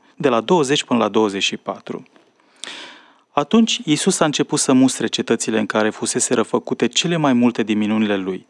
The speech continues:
pentru că nu se pocăiseră. „Vai de tine, Horazine”, a zis el, „vai de tine, Betsaido, căci dacă ar fi fost făcute în Tir și Sidon minunile care au fost făcute în voi,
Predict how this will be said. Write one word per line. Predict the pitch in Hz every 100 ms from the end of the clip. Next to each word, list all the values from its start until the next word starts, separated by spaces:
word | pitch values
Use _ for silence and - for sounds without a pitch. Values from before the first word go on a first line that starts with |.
| - - - _ _
pentru | - 120 117
că | -
nu | 117 139
se | - 127
pocăiseră. | - 104 98 90 - - - - _ _ _ _ _ _ _ _ _
„Vai | - 117 175
de | 156 135
tine, | - 123 104
Horazine”, | 90 120 107 95 107 101 90 82 -
a | 107
zis | 98 95 -
el, | 92 87 - _ - -
„vai | 101 117 165
de | 165 156
tine, | - 160 120 95
Betsaido, | 101 101 - 107 120 104 92 _ _ _ - - _ -
căci | 123 -
dacă | 135 120 -
ar | 120
fi | 143
fost | - 190
făcute | - 180 - -
în | 160
Tir | 139 180 185
și | -
Sidon | 156 - 139 156 135
minunile | 110 120 143 127 113
care | 120
au | 110
fost | - 135 - - -
făcute | 123 - 139 131
în | 113 101
voi, | 110 110